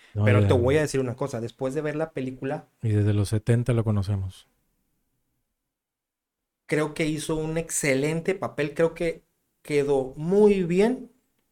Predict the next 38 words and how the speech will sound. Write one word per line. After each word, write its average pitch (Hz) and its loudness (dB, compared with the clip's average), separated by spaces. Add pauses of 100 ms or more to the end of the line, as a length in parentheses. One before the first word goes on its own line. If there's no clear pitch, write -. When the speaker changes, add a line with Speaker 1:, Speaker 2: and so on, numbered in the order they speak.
(300)
Speaker 2:
el 123 -6
cambio 143 -2
que 139 -6
hicieron. 123 -10 (800)
Yo 156 0
no 202 2
lo 196 2
tomo 180 0
como 147 -4
inclusión, 127 -2
no. 131 0 (440)
El 123 -6
cambio 165 0
del, 165 -2 (100)
del 123 0
personaje 127 -4
que 123 -8
hicieron 165 -2
estuvo 143 0
muy 165 2
bien, 123 0 (120)
me 139 -4
gustó. 123 -6
Speaker 1:
Bueno, 143 8
bueno, 131 8
a-, 120 2
a-, 127 -2
es 117 -4
que 139 -2 (140)
hay, 175 0
hay 202 6
un 220 4
tema 196 8
ahí 180 8
con 180 4
el, 147 6
con 123 6
el, 113 4